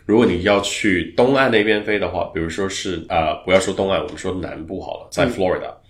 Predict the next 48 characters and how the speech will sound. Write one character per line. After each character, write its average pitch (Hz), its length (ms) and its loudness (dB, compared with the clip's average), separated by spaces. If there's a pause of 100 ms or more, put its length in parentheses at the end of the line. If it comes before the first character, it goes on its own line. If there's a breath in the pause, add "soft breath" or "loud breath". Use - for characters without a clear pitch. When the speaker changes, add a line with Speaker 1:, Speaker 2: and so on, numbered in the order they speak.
(140 soft breath)
Speaker 1:
Florida 131 540 6
呢， 107 180 -4
就 92 540 0
几 123 180 0
乎 127 160 -2
都 127 180 2
是 - 140 -2
平 76 420 -10
地。 - 220 -8 (160)
Speaker 2:
嗯。 139 180 -8 (320)
Speaker 1:
所 110 240 8
以 113 40 8
你 90 180 0
飞 120 300 2
的 110 120 2
那 95 240 0
个 82 380 -2
时 85 260 -4
候 92 160 -2
呢， 85 140 -4
你 82 60 -6
可 95 120 -6
以 87 80 0 (360)
低 107 200 -2
飞 101 360 0
在 87 400 2 (220)
一 98 140 -4
千、 95 280 -4
两 - 180 -6
千、 92 180 -6
三 92 220 -4
千 92 180 -10
尺 - 160 -12
都 87 140 -10
没 80 140 -6
关 78 200 -6
系。 - 220 -12 (600 soft breath)
但 110 180 10
Florida 104 400 4
的 - 100 -6
夏 104 460 0
季 - 320 -10 (260)
就 - 160 -4
会 92 160 -2
有 85 100 0
很 78 180 -6
多 76 140 -6
thunderstorm。 85 640 -6